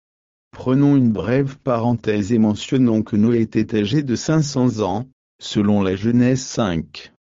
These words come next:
lorsqu'il a engendré ses fils. Pensez donc au temps qu'il avait vécu avant d'engendrer les trois fils qui étaient présents avec lui dans l'arche. Donc, s'il était un prédicateur de la justice,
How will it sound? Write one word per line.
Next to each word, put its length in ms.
lorsqu'il 500
a 100
engendré 640
ses 200
fils. 640
Pensez 420
donc 440
au 80
temps 260
qu'il 240
avait 260
vécu 560
avant 260
d'engendrer 680
les 120
trois 220
fils 300
qui 140
étaient 240
présents 520
avec 440
lui 140
dans 200
l'arche. 580
Donc, 540
s'il 280
était 340
un 80
prédicateur 880
de 100
la 140
justice, 760